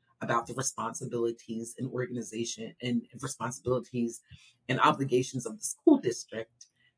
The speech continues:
then the better outcomes that we hope our children will have. So an advocate is somebody who really helps families access resources so that their neurodivergent child can be successful.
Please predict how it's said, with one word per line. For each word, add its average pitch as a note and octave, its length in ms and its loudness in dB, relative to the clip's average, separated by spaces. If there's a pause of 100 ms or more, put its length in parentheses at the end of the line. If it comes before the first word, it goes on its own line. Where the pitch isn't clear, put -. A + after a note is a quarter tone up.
then C3+ 460 2
the B2 280 0
better A#2 320 2
outcomes G2 680 -4
that A2+ 180 -8
we C3 220 -6
hope - 340 6
our C3 100 0
children A2 460 -10
will A2 60 -12
have. - 380 -8
So - 180 -2
an - 160 -6
advocate E3 380 4
is D3 120 -2
somebody A#2 500 -4 (280)
who B2 260 -2
really E3+ 340 8 (120)
helps - 400 2 (400)
families C#3 720 2
access A2+ 640 -4
resources - 720 -6 (240)
so A3 200 6
that E3+ 180 2
their B2+ 120 0
neurodivergent A2+ 720 -6
child - 300 -8
can A#2 100 -6
be - 80 -6
successful. - 640 -12